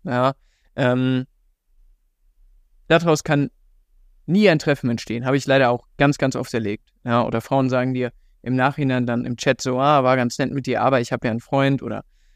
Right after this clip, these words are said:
äh, "Ich hab's nicht gefühlt", ja. Ähm, und die Nummer war nur ein Mittel zum Zweck, ja. Also wenn du die Nummer als Mittel zum Zweck siehst und denkst, davon hängt irgendwie einiges ab oder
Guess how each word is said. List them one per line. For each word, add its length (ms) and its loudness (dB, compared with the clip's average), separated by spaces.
äh, 220 0
"Ich 100 -8
hab's 180 -4
nicht 140 -6
gefühlt", 600 -2
ja. 260 2
Ähm, 400 2
und 160 0
die 80 0
Nummer 260 4
war 100 2
nur 180 2
ein 100 2
Mittel 260 0
zum 160 -2
Zweck, 340 -6
ja. 200 4
Also 200 -4
wenn 120 -2
du 80 -2
die 100 -2
Nummer 300 2
als 200 -6
Mittel 240 2
zum 160 -2
Zweck 260 -4
siehst 440 -2
und 160 -4
denkst, 240 2
davon 320 4
hängt 180 0
irgendwie 300 -2
einiges 320 0
ab 220 2
oder 280 -2